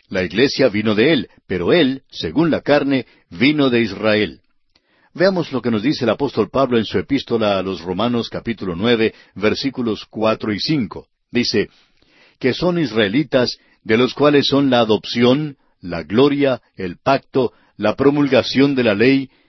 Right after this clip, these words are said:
el culto y las promesas, de quienes son los patriarcas y de los cuales, según la carne, vino Cristo,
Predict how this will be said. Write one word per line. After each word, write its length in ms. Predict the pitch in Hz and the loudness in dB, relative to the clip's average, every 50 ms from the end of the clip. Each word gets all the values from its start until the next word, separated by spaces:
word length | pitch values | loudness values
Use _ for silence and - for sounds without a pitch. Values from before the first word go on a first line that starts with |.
| _ _ _ | _ _ _
el 220 | 120 113 107 101 - | 0 0 0 0 2
culto 480 | - 175 190 170 147 - - 156 151 | 2 2 2 2 0 -2 0 2 2
y 60 | 147 | 2
las 200 | 147 143 127 - | 2 2 0 0
promesas, 640 | - 131 127 127 135 127 117 - 87 80 - - - - _ _ _ _ _ _ _ - | 0 -2 0 2 2 0 0 -2 -6 -10 -10 -12 -16 -18 _ _ _ _ _ _ _ -14
de 160 | - 120 131 - | -2 -2 -2 0
quienes 280 | - 147 143 131 - | 2 2 2 2 0
son 140 | - 180 160 | 0 0 0
los 160 | 147 123 - | 0 0 0
patriarcas 800 | - 113 104 - 113 113 127 143 151 143 - 147 143 135 - - - _ - | -2 -2 -2 -2 -2 0 2 2 2 2 2 0 0 0 0 -4 -12 _ 0
y 120 | 143 131 | 2 2
de 120 | 120 123 | 4 4
los 160 | 113 110 - - | 2 0 0 2
cuales, 500 | 147 165 156 135 107 90 82 - - - _ | 2 4 4 4 2 -2 -4 -8 -14 -16 _
según 480 | - - - 95 80 - 147 185 175 | -10 -6 -6 -4 -2 0 2 2 2
la 120 | 139 101 - | 2 0 0
carne, 500 | - 135 143 151 151 147 147 147 143 - _ _ _ - 80 80 117 | 0 2 2 2 2 2 2 0 0 0 _ _ _ -20 -10 -2 2
vino 300 | 131 160 175 170 156 - | 2 2 4 2 2 2
Cristo, 520 | 180 190 208 180 - - - 101 82 | 2 2 2 2 0 -4 -6 -8 -8